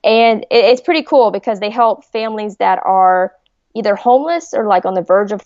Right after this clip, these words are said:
homelessness. And, um, I, I really like the work they're doing because it's, they're, they're super proactive. So, like,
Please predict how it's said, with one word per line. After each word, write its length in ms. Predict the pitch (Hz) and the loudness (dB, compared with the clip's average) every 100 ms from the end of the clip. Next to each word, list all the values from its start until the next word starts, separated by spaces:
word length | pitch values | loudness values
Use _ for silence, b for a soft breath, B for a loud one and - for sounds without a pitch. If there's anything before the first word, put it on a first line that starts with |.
| _ - | _ -12
homelessness. 760 | - 226 240 240 254 254 - - - | -2 0 0 0 0 -2 -8 -12 -6
And, 360 | 202 196 180 - | -2 -2 -2 -2
um, 520 | - 165 147 - - - _ - | 0 2 0 -4 -10 -16 _ -4
I, 240 | - - 240 | 0 2 2
I 20 | |
really 220 | 277 302 | 0 0
like 220 | 240 208 | 0 0
the 80 | 208 | -2
work 160 | 190 185 | -6 -6
they're 100 | 175 | -4
doing 260 | 180 180 | -4 -4
because 240 | 180 175 196 | -8 -10 -6
it's, 300 | 185 - _ _ _ _ _ _ _ - 190 - _ - | -6 -8 _ _ _ _ _ _ _ -18 -18 -18 _ -4
they're, 560 | 190 262 269 254 - - _ | 2 4 4 4 0 -6 _
they're 140 | 226 226 | -4 -4
super 300 | - 285 254 | -4 -2 -2
proactive. 640 | - 220 190 190 - - | 0 0 0 -2 -8 -14
So, 220 | - 208 | -8 -2
like, 240 | 202 190 | 0 0